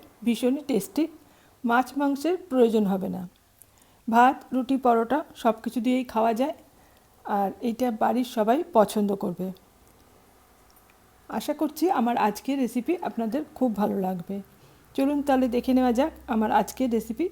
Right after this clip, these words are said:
সয়াবিন আলুর তরকারি। এখানে আমি একটা পাত্রে দেড় কাপ মতন জল গরম করে নিয়েছি, তার মধ্যে দিয়ে দিলাম অল্প একটু নুন।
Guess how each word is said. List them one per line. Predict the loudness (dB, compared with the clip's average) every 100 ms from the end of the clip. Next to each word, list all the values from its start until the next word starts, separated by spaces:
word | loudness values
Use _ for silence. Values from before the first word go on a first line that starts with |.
| -4
সয়াবিন | -2 0 0 0
আলুর | 0 -2 -2
তরকারি। | -2 -2 -8 -10 -12 _ -20 -20 -20 -18 -4
এখানে | -2 -2 0
আমি | 2 2 0 -4
একটা | -4 -4 -2
পাত্রে | -4 -2 -4 -4 -10 -14 -4
দেড় | 0 0 2
কাপ | -2 0
মতন | -4 0 0 0
জল | 0 0
গরম | 0 0 0
করে | 0 2
নিয়েছি, | 4 4 2 -2 -4 -14 -20 -20 -4
তার | 0 0
মধ্যে | 0 0 -2
দিয়ে | 0 0
দিলাম | 0 -2 -4
অল্প | -4 -4 -2 -4
একটু | -2 0
নুন। | 0 -2